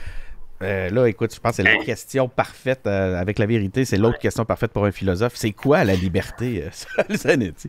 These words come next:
Speaker 1: Monsieur le professeur. <laughs>
Speaker 2: Ben ouais, ben c'est, euh, il y a deux choses dans la liberté. Évidemment, moi, je trouve que c'est un excellent slogan, là.
Speaker 1: Effectivement.
Speaker 2: Libre chez nous,
Speaker 1: C'est, c'est débile.
Speaker 2: euh,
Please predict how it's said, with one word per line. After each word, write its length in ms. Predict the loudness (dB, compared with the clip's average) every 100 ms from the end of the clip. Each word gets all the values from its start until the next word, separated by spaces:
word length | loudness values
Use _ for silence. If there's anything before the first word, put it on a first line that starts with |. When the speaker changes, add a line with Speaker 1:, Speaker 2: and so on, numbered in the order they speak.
| -6 -2
Speaker 1:
Monsieur 220 | 2 0
le 60 |
professeur. 520 | 0 -4 -2 -4 -6 -8
<laughs> 1300 | -8 -6 -6 -6 -8 -10 -10 -20 -20 -20 -20 -16 -10 0
Speaker 2:
Ben 280 | 4 4
ouais, 260 | 6 6 6
ben 180 | 4 2
c'est, 520 | -2 2 6 6 6 6
euh, 760 | 6 6 4 4 2 0 -2 -8 _ -20 -18 -16 -16 -16 -14 -16 -16 -2
il 60 | 2
y 20 |
a 40 |
deux 120 | 4 4
choses 240 | 4 2
dans 100 | 4
la 80 | 2
liberté. 480 | 0 -2 -4 -8 -8
Évidemment, 500 | 2 2 4 2 4
moi, 140 | 4 6
je 80 |
trouve 140 | 4 0
que 40 |
c'est 120 | 0
un 160 | 2 2
excellent 400 | 0 0 0 0
slogan, 520 | 0 -2 0 0 0
là. 120 | -2 -2
Speaker 1:
Effectivement. 440 | -2 2 4 4
Speaker 2:
Libre 140 | 2
chez 280 | 2 0 0
nous, 340 | 4 4 4 4
Speaker 1:
C'est, 80 |
c'est 60 | 2
débile. 120 | 0
Speaker 2:
euh, 460 | 0 0 -2 -4